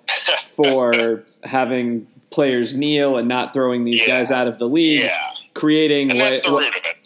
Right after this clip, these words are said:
Speaker 2: I mean,
Speaker 1: Yeah.
Speaker 2: hey, he's created what I, I consider to be a, a controversy designed to inflame both
Speaker 1: Oh,
Speaker 2: his base
Speaker 1: sure.
Speaker 2: and his opponents. That's, that's not really based on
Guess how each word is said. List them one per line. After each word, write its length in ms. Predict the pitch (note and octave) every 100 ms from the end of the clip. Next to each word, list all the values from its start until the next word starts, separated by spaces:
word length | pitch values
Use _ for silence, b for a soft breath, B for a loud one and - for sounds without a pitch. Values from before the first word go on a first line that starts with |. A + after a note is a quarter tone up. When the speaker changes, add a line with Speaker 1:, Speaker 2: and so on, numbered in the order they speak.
| -
Speaker 2:
I 100 | E3+
mean, 160 | D#3+ D3+
Speaker 1:
Yeah. 60 | D#3+
Speaker 2:
hey, 240 | D#3+ D#3
he's 180 | F#3 -
created 360 | G3 G#3 G3
what 140 | E3+ C3+
I, 240 | C3+ C#3
I 200 | C3+ C#3
consider 320 | C#3 C3+ C#3+ B2+
to 80 |
be 260 | A#2 C3 B2
a, 300 | A#2+ A#2+ A#2 - _ _ _ _ _
a 240 | C#3 B2+ B2
controversy 1120 | - E3+ E3 E3+ D#3+ D3+ - C#3+ C3+ B2 -
designed 600 | C3 C#3+ B2+ C3+ C3+ C3 C3+
to 320 | C#3 C3 B2
inflame 920 | C3 B2+ - C3+ C#3 C3+ C3 C3 B2+ A#2+ _
both 400 | C3+ A#2+ C#3+ C#3 -
Speaker 1:
Oh, 100 | -
Speaker 2:
his 120 | B2
base 300 | D3 D3+ D3
Speaker 1:
sure. 100 | C3
Speaker 2:
and 180 | D3 D3
his 160 | D3+
opponents. 500 | C3 - C#3 C3 - B B -
That's, 200 | D#3 -
that's 260 | D#3+ D#3
not 260 | E3 F#3 E3+
really 260 | E3+ E3 C#3
based 420 | C#3+ D3 C#3 -
on 400 | C#3 C3 A#2+ A2+